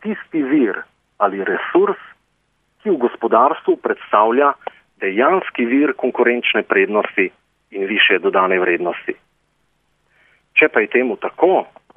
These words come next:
so očitno tehnično sklepali naši podjetni raziskovalci, "potem moramo s tem uporabnim resursom učinkovito razpolagati in ga narediti še uporabnejšega." In četudi se ta vir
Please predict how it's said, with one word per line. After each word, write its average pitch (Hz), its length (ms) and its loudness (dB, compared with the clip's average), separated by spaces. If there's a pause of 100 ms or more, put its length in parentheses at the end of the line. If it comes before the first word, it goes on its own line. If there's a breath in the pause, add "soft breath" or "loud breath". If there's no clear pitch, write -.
so 92 180 -4
očitno 104 480 -4
tehnično 98 600 0
sklepali 139 460 0
naši 92 320 0
podjetni 98 460 -2
raziskovalci, 98 920 0 (760 soft breath)
"potem 190 280 2
moramo 160 380 2
s - 120 -14
tem 135 180 0 (100)
uporabnim 143 760 2
resursom 131 720 0 (300)
učinkovito 113 760 -2
razpolagati 107 840 0 (420)
in 151 100 -6
ga 120 140 -2
narediti 101 540 -4 (100)
še 123 80 2
uporabnejšega." 90 880 -2 (1500 soft breath)
In 156 200 0
četudi 175 440 0
se 131 80 0
ta 135 200 2
vir 117 440 0